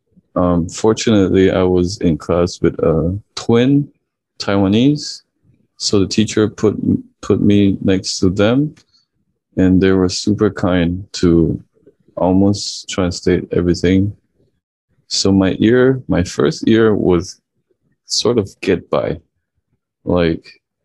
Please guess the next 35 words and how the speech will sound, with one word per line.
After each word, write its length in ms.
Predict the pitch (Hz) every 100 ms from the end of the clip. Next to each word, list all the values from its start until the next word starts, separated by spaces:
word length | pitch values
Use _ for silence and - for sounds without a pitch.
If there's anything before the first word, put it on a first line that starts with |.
| _ _ _ _ _ _ _ _
getting 280 | 98 95 101
to 100 | 92
know 220 | 90 92
the 100 | 90
routines 720 | 85 82 - 110 110 104 98
of 120 | -
school 600 | - - 120 113 104 107 -
because 280 | - - 104
the 120 | 90 -
hours 300 | 92 98 98
are 40 |
different, 560 | 78 80 - 90 107 - _ _ - - _ _ _
um, 340 | 90 85 80 - -
getting 320 | - 90 92 95
to 120 | 90
know 440 | 85 90 90 92 _
how 200 | 95 92
things 400 | 87 95 92 90
work. 540 | 110 131 135 127 127 - - _ -
And, 420 | 87 90 85 82 -
you 100 | 160
know, 400 | 185 - - - -
when 180 | - 127
you 120 | 143
come, 360 | 139 131 127 127
you 100 | 113
don't 140 | 117
understand 460 | 107 98 - 107 104
much. 280 | 104 98 -
It's 180 | 90 -
just 340 | 92 101 -
a 80 | -
lot 180 | 87 95
of 120 | 90
observance. 840 | - 76 82 87 85 92 92 -